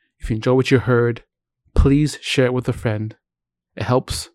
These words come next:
the podcast grow. Until next time, if you've lost today, if you lost yesterday,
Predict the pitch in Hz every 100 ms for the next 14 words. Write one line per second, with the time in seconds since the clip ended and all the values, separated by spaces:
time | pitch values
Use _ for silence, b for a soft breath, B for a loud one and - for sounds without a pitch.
0 | - 120 113 113 - 107 101 - 123 -
1 | - _ _ _ _ _ _ _ _ _
2 | _ - 131 143 156 - - 101 95 _
3 | _ _ _ _ _ _ _ _ _ _
4 | _ _ _ _ _ _ _ _ - 139
5 | - 127 139 160 160 - - 139 113 98
6 | - _ _ _ _ _ - 117 131 120
7 | 131 123 135 120 - 117 104 98